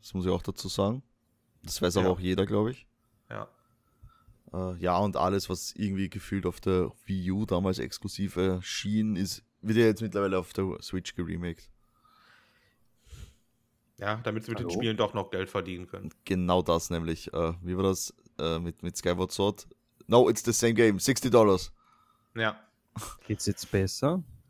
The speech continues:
Speaker 3: Nein, oder?
Speaker 1: Nein, keine Veränderung.
Speaker 2: Nee.
Speaker 3: Es sind nämlich schon auf hundert.
Speaker 1: Okay, wurscht, dann lassen wir's, bevor wir da
Speaker 3: Ja.
Speaker 1: jetzt mitten in der Aufnahme irgendwie <laughs> versuchen. Aber
Speaker 2: Kannst
Speaker 1: das,
Speaker 2: du das Mikrofon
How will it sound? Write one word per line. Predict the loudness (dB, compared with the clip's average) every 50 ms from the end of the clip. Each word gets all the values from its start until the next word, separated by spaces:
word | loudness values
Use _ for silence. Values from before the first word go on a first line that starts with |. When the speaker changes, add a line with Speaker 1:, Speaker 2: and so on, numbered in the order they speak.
| _ _ _ _ _ _ _ _ _ _ _ _ _ _ _ _ _ _ _ _ _ _ _ _ _ _
Speaker 3:
Nein, | -6 -2 0 2 2 2 2 2
oder? | 2 2 0 0 -4 -4
Speaker 1:
Nein, | -10 -16 -18 _ _ _
keine | -6 -4 -4 -4 -4
Veränderung. | -4 -6 -4 -4 -4 -4
Speaker 2:
Nee. | -2 -2 -2 -4 -6 _ _ _ _ _ _ _ _ _ _ _ _ _ _ _ _ _ _ _ _ _ _ _ _ _ _ _ _ _ _ _ _ _ _ _ _ _ -8
Speaker 3:
Es | -6 -2
sind | 0 2
nämlich | 2 2 2 2
schon | 0 0
auf | 0 0 -2
hundert. | -4 -4 -2 -2 -4 -6 -8 -12 -14 -14 -14 -14 _ _ _ -4
Speaker 1:
Okay, | -4 -2 0 0 -2 -2 0
wurscht, | 0 0 0 0 -2 -4
dann | -2
lassen | 0 0 -2 -2 -4
wir's, | -8 -8 -8 _ _ _
bevor | -14 -12 -8 -6 -4
wir | -4 -2 0
da | 2 4 4
Speaker 3:
Ja. | 4
Speaker 1:
jetzt | 2 -2 -6 -8 -10 -14 _ _ _ _ _ _ _ _ -4
mitten | -4 -4 0 2 2
in | 4 6
der | 8 8
Aufnahme | 8 6 6 4 2 2 4 2 0
irgendwie | 0 0 -2 0 0 2 2 2 2 0 -2 _ _ _ _ _ _ _ _ _ _ _ _ _ _ _
<laughs> | -18 -16 -14 -14 -14 -16 -20 -20 -20 _ _ _ _ _ _ _ -12 -12 -12 -8 -8
versuchen. | -8 -4 -4 -2 2 4
Aber | 6 6 8
Speaker 2:
Kannst | 6 6 4
Speaker 1:
das, | 6
Speaker 2:
du | 6 4
das | 4 4
Mikrofon | 2 4 8